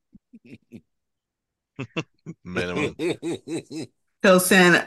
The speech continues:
Speaker 3: special personalized, uh, cards back with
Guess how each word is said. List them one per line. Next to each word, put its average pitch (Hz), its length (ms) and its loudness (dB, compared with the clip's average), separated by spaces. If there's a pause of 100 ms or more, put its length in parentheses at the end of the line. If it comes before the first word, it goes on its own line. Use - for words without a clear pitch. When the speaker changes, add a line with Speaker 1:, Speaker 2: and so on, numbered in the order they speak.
Speaker 3:
special 190 560 0
personalized, 165 1200 -2 (840)
uh, 139 240 -6
cards 175 400 0
back 180 400 0
with 156 200 -6